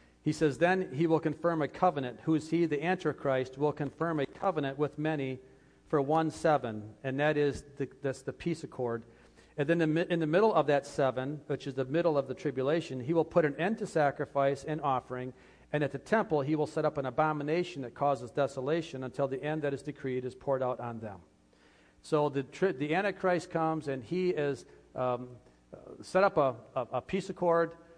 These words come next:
Halfway through it, he says, "Okay, it's time to end that nonsense. Now I'm gonna tell you, I am the, I am God." And he sets himself up in the temple.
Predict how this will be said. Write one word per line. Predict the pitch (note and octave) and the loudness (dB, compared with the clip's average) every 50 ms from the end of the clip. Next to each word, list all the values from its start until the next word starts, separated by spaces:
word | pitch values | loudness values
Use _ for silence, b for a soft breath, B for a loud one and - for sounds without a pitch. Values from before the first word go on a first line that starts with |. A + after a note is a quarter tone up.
| B B B B _ | B B B B _
Halfway | - - F3+ F#3+ F#3 - F#3 E3 | -2 2 4 4 4 2 0 0
through | D#3 - F3 F3 F3 | 0 0 0 0 0
it, | E3+ B2 | 0 -2
he | C#3 C#3+ | -4 -6
says, | - - C#3+ B2 | -4 -4 -4 -2
"Okay, | D3+ D3+ - - D3 | -4 -4 0 0 -2
it's | C3 - - | -2 -2 -6
time | - E3+ E3+ C#3 C3+ | -4 -2 -2 -2 -2
to | C#3 C3+ | -4 -2
end | D3 D3+ D3+ | -2 -2 0
that | D3 D3+ D3+ C#3+ | 0 -2 -2 -2
nonsense. | C3+ C3 C3+ B2+ - - C3 C3 B2+ - - - b b b b b b | -4 -4 -4 -6 -6 -8 -8 -8 -8 -12 -16 -20 b b b b b b
Now | C#3 D3 D3+ D3 D3 C#3+ B2+ | 0 0 2 2 2 2 2
I'm | C#3+ D#3 E3+ | 0 -2 0
gonna | E3+ D#3+ | 0 -2
tell | D3+ D#3 - D#3 D3 | -2 0 0 0 0
you, | C#3+ C#3 C#3+ C#3+ C#3 C3+ C#3 - - | 0 0 -2 -4 -4 -6 -8 -2 0
I | D3 E3 E3 | 0 2 2
am | D3+ C#3 C3 B2 | 0 -2 -4 -6
the, | A#2 A#2+ A#2 - | -8 -8 -4 -2
I | D3 D3 D3 | -2 0 0
am | B2+ A2+ | -2 -4
God." | G#2+ G#2+ G2+ F#2 F2+ F2+ - _ _ _ _ b b b b b | -6 -6 -8 -8 -12 -16 -20 _ _ _ _ b b b b b
And | C3+ C3 B2 | -4 -4 -2
he | G2+ G#3 A3+ | 0 0 0
sets | G3 - - F#3 F3 E3+ - - | 0 2 2 2 2 2 -2 -4
himself | E3 D#3 D3 - - D#3 D3+ C#3+ - - | -4 -4 -4 -2 2 2 2 2 2 0
up | D3+ D3 C#3+ C#3 - - | 0 2 2 0 -2 -6
in | D3 C#3+ | -6 -6
the | C3+ B2+ | -6 -6
temple. | - - C#3+ C3+ C3 - B2+ A2 | -6 -4 -4 -4 -4 -6 -8 -10